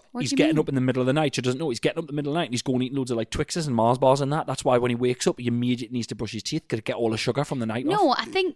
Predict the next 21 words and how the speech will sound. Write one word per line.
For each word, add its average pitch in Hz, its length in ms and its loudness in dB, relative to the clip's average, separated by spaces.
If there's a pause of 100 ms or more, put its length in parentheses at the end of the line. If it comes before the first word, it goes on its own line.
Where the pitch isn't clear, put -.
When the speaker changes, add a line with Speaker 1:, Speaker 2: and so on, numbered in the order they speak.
Speaker 1:
no, 294 260 0
Speaker 2:
Nah, 208 220 0
he - 160 -6
is. 262 140 0
Speaker 1:
no. 208 420 2
Some 294 200 0
Speaker 2:
Nah, 294 40 4
he 330 60 6
Speaker 1:
people 302 140 -2
Speaker 2:
is. 247 40 -6
Speaker 1:
just 285 180 -6
get 277 140 0
in 254 80 0
a 254 60 0
routine 254 340 -2
where 233 100 0
they 208 80 -2
brush 220 260 -2
them 214 160 -2
first 202 340 -4
thing 175 320 -2